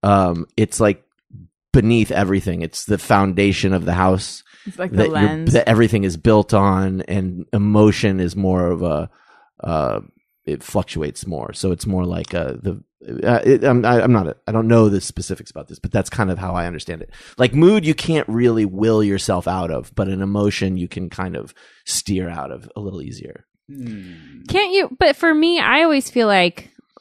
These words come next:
Speaker 4: like, when I'm feeling hormonal, I can go like, "These are hormones. This is not how I really feel." Like, I, I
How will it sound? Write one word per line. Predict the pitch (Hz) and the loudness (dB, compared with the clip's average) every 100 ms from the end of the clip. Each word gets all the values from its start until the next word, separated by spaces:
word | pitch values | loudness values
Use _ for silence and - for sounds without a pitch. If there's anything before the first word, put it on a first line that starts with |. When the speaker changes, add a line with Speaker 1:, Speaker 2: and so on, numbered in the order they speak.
| - _ - | -20 _ -2
Speaker 4:
like, | 208 202 | 0 2
when | 208 | 2
I'm | 214 233 | 4 2
feeling | 220 226 190 180 | 2 2 4 2
hormonal, | 170 180 175 160 190 226 247 | 2 2 2 0 2 0 0
I | 190 | 0
can | 226 220 | 0 0
go | 196 185 | 2 2
like, | 180 160 131 - _ _ _ - | 2 0 -4 -14 _ _ _ -2
"These | 190 285 262 | 4 6 6
are | 190 | 4
hormones. | 180 220 208 160 92 175 - - | 4 4 4 2 -2 -6 -8 0
This | 202 196 | 0 2
is | 185 175 | -2 0
not | 190 208 202 160 - - - _ _ | 2 6 6 4 -2 -12 -20 _ _
how | 170 156 | 0 2
I | 147 | 0
really | 139 98 87 | -2 -4 -4
feel." | - - | -6 -2
Like, | 202 196 | 0 4
I, | 220 254 | 4 4
I | - 220 247 208 | 4 6 6 4